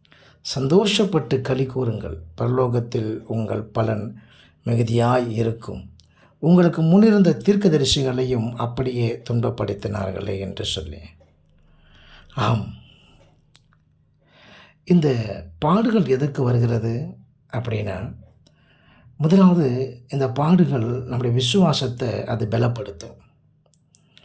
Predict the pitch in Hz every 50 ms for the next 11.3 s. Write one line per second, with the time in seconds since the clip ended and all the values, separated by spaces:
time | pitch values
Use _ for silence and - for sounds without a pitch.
0 | - - - - - _ - - 123 170 185 208 196 196 165 147 147 160 139 135
1 | 135 131 120 120 - 151 170 196 196 196 180 160 131 117 117 - 127 127 143 147
2 | 139 131 127 123 120 123 123 127 - 110 120 131 - 117 110 143 165 190 185 175
3 | 147 135 123 120 117 113 131 135 - - 208 190 165 139 120 - 127 117 - -
4 | 117 107 101 120 165 - - - - - - - - - - - _ _ - 156
5 | 160 196 196 196 - 190 151 - - 98 95 - - - 82 - 82 85 - -
6 | - _ _ _ _ _ _ _ _ _ _ _ _ _ _ - 135 156 185 214
7 | 214 170 160 147 131 127 - 113 113 110 113 131 139 139 135 - - 147 160 190
8 | 196 202 180 165 143 139 131 131 131 131 127 127 127 120 110 113 160 190 - -
9 | - - - - _ _ - 139 139 139 131 123 120 120 - - 123 123 120 120
10 | - 147 156 190 196 185 156 135 131 139 165 190 185 202 202 - 147 127 113 104
11 | 107 120 143 175 -